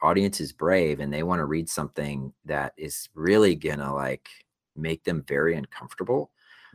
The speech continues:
read the book Weapons of Mass Instruction. It's very much about public schools. Uh, it's about the New York,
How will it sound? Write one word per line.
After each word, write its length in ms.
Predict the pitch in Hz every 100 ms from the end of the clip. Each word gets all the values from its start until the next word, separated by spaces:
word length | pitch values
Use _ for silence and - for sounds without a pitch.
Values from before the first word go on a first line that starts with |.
| 127
read 520 | - 80 92 98 110 107
the 100 | 95
book 460 | 87 80 - - -
Weapons 520 | 80 82 92 104 101
of 120 | -
Mass 340 | 76 73 76 -
Instruction. 680 | 69 - - 64 - - 165 _ _ _ _ _ _ _
It's 80 | -
very 160 | 76 92
much 160 | 101
about 240 | 87 87 90
public 220 | 85 87
schools. 680 | - 85 80 80 80 76 - -
Uh, 160 | 69
it's 120 | 71 -
about 160 | 78
the 160 | 73 76
New 180 | 80 78
York, 240 | 78 76